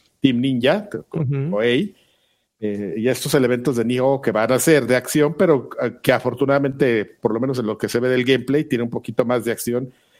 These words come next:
Speaker 1: Probablemente tenga una buena dificultad, pero yo por lo menos vi un poquito más de acción que, pues, otros hack and slash obscuros y, y, este, súper difíciles, ¿no? Como los Dark Souls, específicamente hablando.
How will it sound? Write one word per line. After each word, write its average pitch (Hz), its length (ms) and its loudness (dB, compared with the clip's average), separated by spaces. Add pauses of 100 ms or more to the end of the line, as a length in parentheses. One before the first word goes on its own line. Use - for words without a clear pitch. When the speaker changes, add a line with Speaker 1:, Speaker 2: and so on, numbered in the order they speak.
(140)
Speaker 1:
Probablemente 139 480 2
tenga 120 580 0 (480)
una 117 140 0
buena 123 220 2
dificultad, 156 600 0
pero 120 160 4
yo 123 200 0
por 123 140 -2
lo 110 60 -2
menos 117 200 -2
vi 117 80 -4
un 113 80 -4
poquito 117 320 -6
más 110 220 -2
de 113 60 -2
acción 107 340 -6
que, 101 220 -6
pues, - 240 -16
otros 107 380 -6 (520)
hack 123 180 -2
and 113 220 0
slash 117 560 0
obscuros 123 600 -4
y, 95 380 -4 (600)
y, 202 160 -8
este, - 420 -4
súper 110 320 -2
difíciles, 98 560 -2
¿no? 165 160 0
Como 110 200 0
los 101 180 -4
Dark 123 200 2
Souls, 104 360 -2
específicamente 104 840 -2
hablando. 90 380 -8